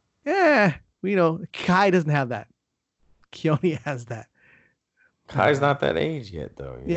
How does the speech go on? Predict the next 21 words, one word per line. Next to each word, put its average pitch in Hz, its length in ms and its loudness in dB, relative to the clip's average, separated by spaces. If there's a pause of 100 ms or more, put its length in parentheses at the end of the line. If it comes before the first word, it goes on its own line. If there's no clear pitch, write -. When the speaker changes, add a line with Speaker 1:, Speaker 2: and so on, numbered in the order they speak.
Speaker 1:
that's 175 120 2
Speaker 2:
what - 80 -6
I - 40 -8
mean? 117 80 -6
Speaker 1:
true. 110 120 -12 (280)
Kai's 151 240 0
like, 127 100 -4
"I'll 123 100 -8
buy 127 200 -6
everything 120 400 -8
I 113 80 -6
see." 110 380 -10 (680)
Speaker 2:
Yeah. 69 280 -12 (260)
Speaker 1:
You 120 160 -10
know, 110 80 -10 (100)
Keone's 143 300 2
like, 135 140 -4
"No, 190 180 -6
you 226 120 -8
know 269 100 -8
what? 302 240 -4